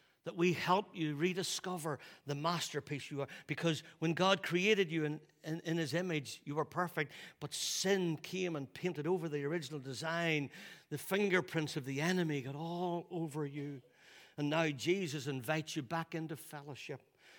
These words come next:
<laughs> into a discipleship process which allows the fingerprints of the enemy to be removed eternally forever. And he pulls away the layers of the world.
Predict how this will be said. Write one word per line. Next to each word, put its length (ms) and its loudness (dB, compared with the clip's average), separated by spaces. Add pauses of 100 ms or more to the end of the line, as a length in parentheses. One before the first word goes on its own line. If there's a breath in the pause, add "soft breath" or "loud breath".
(120)
<laughs> 460 -8
into 220 6
a 60 2
discipleship 1000 -2
process 640 -4
which 220 2 (240 loud breath)
allows 460 6
the 80 0
fingerprints 960 -2
of 160 -8
the 140 -6
enemy 420 -2 (300 loud breath)
to 100 -4
be 160 -2
removed 840 -4
eternally 800 -12 (320 loud breath)
forever. 560 -16 (920 loud breath)
And 120 -4
he 80 0
pulls 540 4
away 580 0 (240 loud breath)
the 100 -2
layers 580 -2
of 120 -12
the 100 -12
world. 400 -14